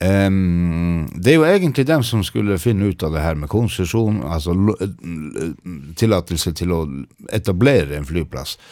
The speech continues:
Eh, det har inte skett något särskilt där. Eh, vad syns du om det?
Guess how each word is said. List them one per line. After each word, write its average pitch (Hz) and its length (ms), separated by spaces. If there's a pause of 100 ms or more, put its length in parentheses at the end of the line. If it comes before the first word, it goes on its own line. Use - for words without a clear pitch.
(360)
Eh, 104 140
det 104 180
har 127 100
inte 120 160
skett 107 320
något 78 340
särskilt 67 440
där. - 300 (640)
Eh, - 60 (460)
vad 101 100
syns 95 200
du 92 80
om 80 100
det? 67 140